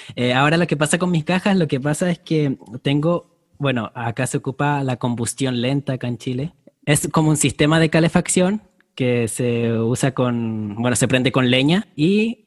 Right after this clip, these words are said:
obviamente en mi casa, que igual es un poco pequeña, el calor se eh, eh, a veces es demasiado. Entonces,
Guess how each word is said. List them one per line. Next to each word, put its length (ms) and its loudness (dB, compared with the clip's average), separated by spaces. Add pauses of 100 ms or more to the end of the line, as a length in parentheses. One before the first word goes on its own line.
obviamente 720 2
en 100 0
mi 100 0
casa, 440 0
que 100 -4
igual 280 0
es 180 -2
un 100 -2
poco 580 -2
pequeña, 520 -2 (160)
el 80 -16
calor 260 -2
se 560 -2 (480)
eh, 180 -4
eh, 80 -8
a 120 -2
veces 260 2
es 100 2
demasiado. 500 0
Entonces, 400 -6